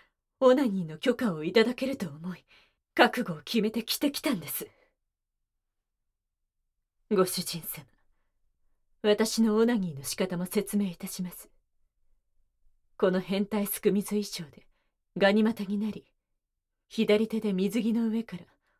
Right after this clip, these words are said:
おまんこをズリズリしてオナニーします。行きそうな時はご主人様に報告し、必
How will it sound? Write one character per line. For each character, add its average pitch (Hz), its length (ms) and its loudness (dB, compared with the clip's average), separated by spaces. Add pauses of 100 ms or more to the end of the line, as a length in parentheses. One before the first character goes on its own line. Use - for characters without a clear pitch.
(100)
お 180 140 0
ま 208 120 4
ん 214 80 2
こ - 140 -14
を 143 40 -16 (140)
ズ 214 140 0
リ 226 100 2
ズ 190 140 -4
リ 165 80 -12
し - 140 -12
て 131 120 -10
オ 165 120 -4
ナ 202 100 0
ニ 147 160 -10
ー - 20 -16
し - 220 -12
ま 135 100 -16
す。 - 180 -16 (2250)
行 202 140 2
き - 60 -8
そ 214 200 0
う 196 60 0
な 208 80 -2
時 196 260 -10
は 139 140 -8
ご 180 140 -2
主 214 160 -4
人 208 180 -2
様 147 240 -8
に 147 120 -14
報 175 240 -10
告 - 220 -14
し、 - 300 -18 (800)
必 202 120 4